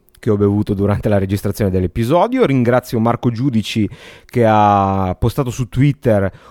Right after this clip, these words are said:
un'eccellente, eh, dimostrazione di alcune feature citate in questo episodio di H T M L cinque, che sono state un'ottima base per strutturare l'episodio. Li troverete nei link insieme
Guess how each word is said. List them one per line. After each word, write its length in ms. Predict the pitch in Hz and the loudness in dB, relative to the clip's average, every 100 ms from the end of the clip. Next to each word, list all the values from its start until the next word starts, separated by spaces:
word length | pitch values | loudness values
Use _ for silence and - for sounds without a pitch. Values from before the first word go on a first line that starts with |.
| - | -2
un'eccellente, 1400 | 123 127 123 139 117 120 127 127 120 123 117 110 101 - _ | 2 2 2 0 0 2 2 0 0 2 2 2 -2 -6 _
eh, 440 | 107 104 101 101 98 | -4 0 0 -2 -4
dimostrazione 1500 | - 135 127 147 135 - 117 - - 139 127 110 98 95 92 - - - - | -10 -4 2 2 2 -2 -8 -8 -2 2 2 2 0 -2 -6 -12 -20 -20 -10
di 320 | 107 113 113 | -2 2 4
alcune 420 | 110 - 131 113 | 2 2 2 2
feature 540 | - 131 120 - 110 | 0 -4 -4 -2 -2
citate 300 | - 110 120 | -2 -4 -2
in 80 | 113 | -2
questo 240 | 113 104 101 | -2 -4 -4
episodio 760 | 110 101 113 110 101 101 92 | -2 0 4 4 2 0 -2
di 100 | 104 | 0
H 160 | 117 123 | 0 -2
T 160 | 113 | 0
M 120 | 107 107 | 2 2
L 160 | 104 | 2
cinque, 540 | 101 - 131 110 95 85 - - _ _ | 0 -2 0 0 -2 -8 -12 -20 _ _
che 200 | 117 104 | -2 0
sono 160 | 113 | 0
state 160 | 104 - | -2 0
un'ottima 360 | 117 107 110 101 | 0 0 -2 0
base 460 | 107 104 95 98 | 2 2 2 -2
per 300 | - 98 95 | -2 -2 -2
strutturare 580 | - 110 - 107 104 92 | -6 -8 -2 2 2 2
l'episodio. 680 | 95 120 113 107 87 92 123 | 0 -2 -2 0 0 0 -2
Li 100 | 117 | -2
troverete 440 | 104 101 104 101 | -2 0 0 2
nei 180 | 98 98 | 0 2
link 280 | 101 92 95 | 2 0 -2
insieme 680 | 90 - 101 92 87 82 | -4 -2 -2 0 -2 -4